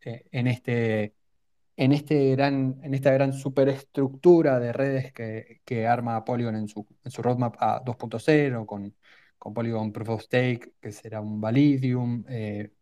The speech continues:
el Z K E V M, eh, Supernet y, y otras, otras nets que, que vengan. Eh, que, entonces dijeron que el costo de transacción se va a pagar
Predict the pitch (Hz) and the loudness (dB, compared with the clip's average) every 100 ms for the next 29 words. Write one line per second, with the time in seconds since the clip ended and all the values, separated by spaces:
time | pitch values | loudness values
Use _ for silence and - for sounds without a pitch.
0 | - 151 107 - 117 113 113 113 110 113 | -10 -6 -6 -6 -4 0 0 0 0 0
1 | 135 135 131 131 - _ _ _ _ - | 0 2 0 -2 -14 _ _ _ _ -4
2 | 110 107 104 120 113 113 131 131 135 135 | 0 0 -2 -2 -2 2 2 2 -2 -10
3 | 113 - 127 107 107 107 - 120 113 107 | -12 -12 -6 -4 -4 -6 -6 -6 -4 -4
4 | 104 - - 131 113 110 - - _ 123 | -6 -12 -14 -10 -8 -8 -10 -18 _ -4
5 | 113 - - 120 107 104 - _ _ _ | -4 -6 -14 -6 -4 -4 -8 _ _ _
6 | _ _ 113 117 139 127 131 151 - _ | _ _ -4 0 0 0 -2 -6 -18 _
7 | _ _ _ _ _ - 123 120 117 127 | _ _ _ _ _ 0 2 2 -2 -2
8 | 120 117 113 110 107 135 139 156 160 151 | -2 -2 -4 -4 -6 2 2 2 -2 -4
9 | 123 147 147 120 - 135 135 135 127 120 | -2 -2 0 -4 -2 -4 -2 0 0 0
10 | 117 117 113 113 135 180 196 131 123 123 | -4 -4 -4 -2 -2 -2 0 0 2 2
11 | 131 | 2